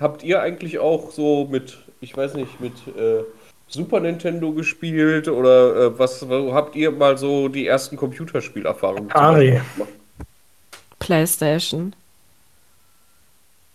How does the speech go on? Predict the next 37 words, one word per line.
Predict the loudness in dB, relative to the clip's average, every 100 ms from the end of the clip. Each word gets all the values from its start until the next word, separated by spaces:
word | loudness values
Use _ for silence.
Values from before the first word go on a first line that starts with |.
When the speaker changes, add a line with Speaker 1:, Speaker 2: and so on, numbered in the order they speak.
| _ _ _ _ -6
Speaker 1:
Ä-, | -6 -6 -4
also | 0 2 0 0
bei | 2
mir | 2 0 0
war's | -2
der | 0 -4
Commodore | -2 0 2 0 0 -4
vierundsechzig. | -4 -2 -2 -2 -6 -8 -10 -4
Speaker 2:
Das | -2
hatten | 0 4
wir | 6
auch. | 6 4 2
Doch, | 0 2
das | 0 0
hatten | 2
wir | 2
auch. | 2 -2 -20 _ _ _ _ _ _ _ _ _ _ _ _ _ _ _ _ _ _ -2
Da | 4
Speaker 1:
Ähm, | 6 6
Speaker 2:
dieses | 4 2
Spiel | 4 4
im | 6 6
Dschungel, | 4 6 6 6
wo |
man | 4 6
über | 6 6
die, | 6 6 6
über | 4 2
das | 2 0
Wasser | -2 2 2
darüber | 4 4 4
springen | 2 2
Speaker 1:
Pit-, | 2
Speaker 2:
muss | 2 -2
und | 0
so. |
Speaker 1:
Pitfall. | 2 6